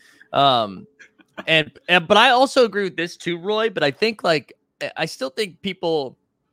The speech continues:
are going to have to snag a couple of these bottlenecks that they might have moved off of trying to, once, once it was like, "Oh, collector score doesn't matter anymore." So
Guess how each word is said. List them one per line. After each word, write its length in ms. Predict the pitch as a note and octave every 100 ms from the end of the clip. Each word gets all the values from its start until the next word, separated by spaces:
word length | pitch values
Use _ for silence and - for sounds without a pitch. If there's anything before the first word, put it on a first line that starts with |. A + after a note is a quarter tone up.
| _ _ _
are 100 | C#3+
going 260 | C#3 D3+ D3+
to 60 | C#3+
have 160 | C#3
to 200 | C3 B2
snag 400 | A#2 - B2 C3
a 60 | C3+
couple 280 | - - C#3
of 80 | C3+
these 180 | C#3
bottlenecks 460 | - B2+ C3+ D3 D3
that 100 | C3+
they 80 | B2
might 180 | A#2+ A#2+
have 80 | A2+
moved 260 | A#2+ A2
off 240 | G#2 A#2+ C#3
of 200 | B2+ B2
trying 320 | C#3 A#2+ A#2
to, 60 |
once, 240 | B2 B2 A#2+
once 280 | C#3 C#3 D3
it 40 |
was 180 | B2+ A2+
like, 140 | A#2+
"Oh, 180 | F2+ D3+
collector 300 | - C#3+ C3
score 200 | B2+ C3+
doesn't 220 | B2 A#2
matter 300 | G#2 A2 B2+
anymore." 360 | C#3 D#3 D#3 D#3+
So 300 | C#3 A#2